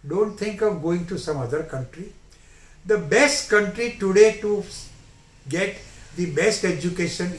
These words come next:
is in U S A only. Mukesh Ambani, who is world's richest person today, has studied in America.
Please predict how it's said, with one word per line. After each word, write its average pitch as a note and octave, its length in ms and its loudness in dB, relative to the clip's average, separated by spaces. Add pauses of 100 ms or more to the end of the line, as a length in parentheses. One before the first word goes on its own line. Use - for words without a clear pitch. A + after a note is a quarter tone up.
is E3 260 -2
in E3+ 200 0
U D3 240 -4
S - 160 -6
A D3+ 100 -2
only. E3 320 -6 (1800)
Mukesh G#3+ 380 -2
Ambani, F3 420 -2 (960)
who E3+ 140 -2
is G3 120 0
world's F#3+ 440 4
richest G#3+ 420 0
person G3+ 400 0
today, F#3+ 460 0 (640)
has B3 240 -6
studied D4 320 -4
in D#4 100 -2
America. C#4 560 -6